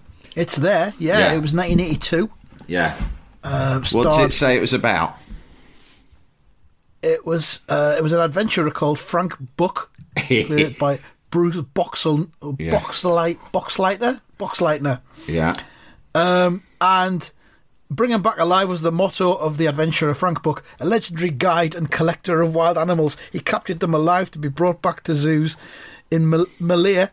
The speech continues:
Speaker 1: during the years uh, immediately before World War Two, and he
Speaker 2: <laughs>
Speaker 1: operated out of the Raffles Hotel bar in Singapore. This is
Speaker 2: Fuck.
Speaker 1: fucking im-, improbable.
Speaker 2: Amazing
Speaker 1: Why don't
Speaker 2: guy.
Speaker 1: I remember this?
Speaker 2: Yeah,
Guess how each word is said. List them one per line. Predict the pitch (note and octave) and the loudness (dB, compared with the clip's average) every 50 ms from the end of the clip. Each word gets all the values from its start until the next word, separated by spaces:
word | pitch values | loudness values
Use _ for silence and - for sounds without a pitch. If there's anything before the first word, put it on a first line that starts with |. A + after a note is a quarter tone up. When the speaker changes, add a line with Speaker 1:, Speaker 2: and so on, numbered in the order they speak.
| _ - | _ -8
Speaker 1:
during | - F3 E3+ E3+ E3+ D#3 | -4 -2 0 0 0 0
the | D#3+ | 2
years | D#3+ E3+ E3+ E3+ E3+ E3+ - _ _ _ _ _ _ _ - - | 2 2 2 2 0 -2 -6 _ _ _ _ _ _ _ -12 -4
uh, | - D#3 D#3+ D3 | 0 0 2 2
immediately | D3+ D3 D#3+ E3+ D#3 - - D#3 D3+ | 2 2 2 0 0 -2 -2 -4 -4
before | D3+ D#3+ C#3 - - E3 D3+ | -4 -4 -4 -2 -2 -2 -2
World | D3 D#3 D#3 D#3+ D3+ D#3 | 0 0 0 0 0 -2
War | D#3 D3+ C3 - | -2 -2 -2 -2
Two, | - - E3 D3+ D3 C#3 - - - - - - - | -4 -2 -2 0 -2 -2 -4 -10 -20 -20 -14 -6 -2
and | G2 F#2 - | 0 0 0
he | D3+ | 0
Speaker 2:
<laughs> | - | -2
Speaker 1:
operated | F#3 - - - D#3+ F3 D#3+ D#3 D#3+ | -4 -4 -2 -2 -2 0 2 2 2
out | F3 D3+ | 2 0
of | D3 | 0
the | D#3 D#3 | 0 0
Raffles | D3 D3+ F3 E3 - F#3+ F3 F3 - | 0 0 0 -2 0 -2 -2 -2 0
Hotel | - E3+ D#3 - - - C#3 E3+ D#3+ | 0 -2 -2 -2 -2 -2 0 0 0
bar | D#3+ - D#3 C#3+ C#3 E3 | 0 0 -2 -2 0 0
in | D3+ - | -2 0
Singapore. | - - - - F3+ D#3+ D3+ - - - - E3+ D#3+ D#3 C#3 - - - - - | 0 0 0 0 0 -2 -2 -4 -4 -4 -2 0 2 2 0 -2 -6 -12 -10 -4
This | - F#4+ - | -2 0 2
is | - - - - - | 4 4 4 2 2
Speaker 2:
Fuck. | - - - - - - - | -2 -6 -14 -12 -8 -8 -6
Speaker 1:
fucking | - - G3+ F#3 E3+ | -4 -2 -2 0 -2
im-, | E3+ G3 - | -2 -4 -4
improbable. | D#3 - F3 - - - - F3+ E3 - D3+ - - F#3 - - - - - | -4 -4 -6 -6 -6 -2 0 0 0 -2 -4 -8 -8 -8 -8 -8 -10 -10 -6
Speaker 2:
Amazing | - G#2 G#2+ G#2 G#2 A2 G#2+ G#2+ G#2 G#2 | -4 0 2 2 4 4 4 4 4 4
Speaker 1:
Why | G2+ - - F#2+ | 4 6 6 4
don't | F#2 - - | 4 4 4
Speaker 2:
guy. | G#2 F#2+ F2 E2 | 6 6 6 6
Speaker 1:
I | |
remember | E2 D#2+ E4 F#4 - F#4 C4+ | 4 2 0 0 0 0 0
this? | A#3 G3 C3+ - - - - - - - - - - - _ - | 0 0 -2 -4 -8 -12 -12 -14 -20 -20 -20 -20 -20 -14 _ 0
Speaker 2:
Yeah, | B2 D#3 F3 C3 F2 D#2+ | 2 4 4 4 2 0